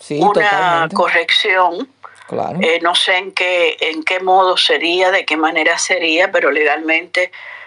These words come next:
Speaker 2: siempre, por supuesto, sería, pues, eh, determinar que los partidos, eh, comunistas estarían, eh,
Speaker 1: Totalmente. Mira, eso
Speaker 2: absolutamente
Speaker 1: mismo es lo que pienso yo.
Speaker 2: bloqueados
Speaker 1: Oye, y,
Speaker 2: y
Speaker 1: y yo no
Speaker 2: aislados de
Speaker 1: conozco a
Speaker 2: todo
Speaker 1: Sol
Speaker 2: lo que se
Speaker 1: Valdez. Habrá
Speaker 2: parezca,
Speaker 1: capaz que digan que
Speaker 2: eh, como
Speaker 1: Archipiélago,
Speaker 2: por ejemplo en
Speaker 1: eh,
Speaker 2: España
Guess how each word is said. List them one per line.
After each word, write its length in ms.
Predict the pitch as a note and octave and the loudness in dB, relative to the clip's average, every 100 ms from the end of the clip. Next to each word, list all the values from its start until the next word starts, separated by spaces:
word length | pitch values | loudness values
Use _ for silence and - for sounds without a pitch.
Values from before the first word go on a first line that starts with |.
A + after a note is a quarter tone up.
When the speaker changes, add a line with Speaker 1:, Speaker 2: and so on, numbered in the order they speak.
| - _ | -20 _
Speaker 2:
siempre, 720 | - - E3+ F3 F3 F#3 G3 - | -4 -2 0 -2 -2 -2 -2 -2
por 200 | - E3+ | -2 -2
supuesto, 680 | - D3 D3+ D#3 - B3 - - - - - | -2 0 0 0 -4 -6 -6 -8 -8 -8 -8
sería, 640 | - - D#3 D#3+ F3+ F#3 - | -4 0 0 0 0 -2 0
pues, 640 | E3+ E3+ F3+ G#3 - - | 2 4 2 0 -2 -2
eh, 160 | D3+ D#3 | -4 -2
determinar 680 | D3+ D#3 D#3 D#3 D#3 F3 - - | -2 -2 -2 0 0 0 -2 -2
que 340 | F3 F#3 G3+ E3 | 0 0 -2 -2
los 160 | F3+ | -2
partidos, 800 | - D3 - E3 F3 F3+ - - - - - - - - | 0 -4 -2 -2 2 2 2 -2 -6 -16 -16 -16 -14 -4
eh, 540 | D3 D3 C#3+ - - | -2 0 0 -2 -2
comunistas 680 | - D#3 D3+ D#3+ - - G3+ | -2 0 0 0 -2 -2 0
estarían, 580 | F3+ - C#3 D#3 D#3+ E3 | -2 -2 -2 0 0 0
eh, 20 | E3 | 0
Speaker 1:
Totalmente. 420 | D3 C#3+ C3+ C#3 | 0 0 0 0
Mira, 60 | |
eso 800 | C#3+ F#3 G3 E3+ F#3+ G3 F3+ G#3+ | 0 0 0 0 0 2 2 0
Speaker 2:
absolutamente 20 | A3+ | 0
Speaker 1:
mismo 260 | B3+ C4+ | 0 2
es 40 | A3 | 2
lo 80 | G3+ | 2
que 60 | |
pienso 300 | G#3 G3 E3 | 0 2 2
yo. 140 | F3 F3 | 2 2
Speaker 2:
bloqueados 240 | E3 D3+ | 2 2
Speaker 1:
Oye, 320 | E3 G3+ G#3+ F3+ | 2 2 2 2
y, 60 | |
Speaker 2:
y 20 | |
Speaker 1:
y 0 | |
yo 80 | E3+ | 2
no 40 | D3 | 2
Speaker 2:
aislados 420 | F#3 D#3+ F3 G3+ | 2 2 2 2
de 60 | A3+ | 0
Speaker 1:
conozco 260 | A3 A3+ | 0 0
a 40 | G#3+ | 0
Speaker 2:
todo 80 | A3+ | 2
Speaker 1:
Sol 80 | A3+ | 2
Speaker 2:
lo 100 | G3 | 2
que 100 | E3+ | 2
se 100 | E3 | 2
Speaker 1:
Valdez. 100 | D#3+ | 2
Habrá 140 | E3+ | 2
Speaker 2:
parezca, 180 | G#3 A#3 | 2 2
Speaker 1:
capaz 180 | G#3+ G#3+ | 0 0
que 140 | G#3+ | 0
digan 280 | A3 A#3 G#3 | 2 2 2
que 80 | G3 | 0
Speaker 2:
eh, 40 | |
como 260 | G3+ - F#3 | 0 0 0
Speaker 1:
Archipiélago, 480 | G#3+ A#3 B3 A3+ F3+ | 2 2 4 2 2
Speaker 2:
por 140 | E3+ | 2
ejemplo 300 | - F#3+ A#3+ | 2 2 0
en 80 | - | 2
Speaker 1:
eh, 100 | A3+ | 0
Speaker 2:
España 320 | F#3+ D#3+ E3 | 2 2 0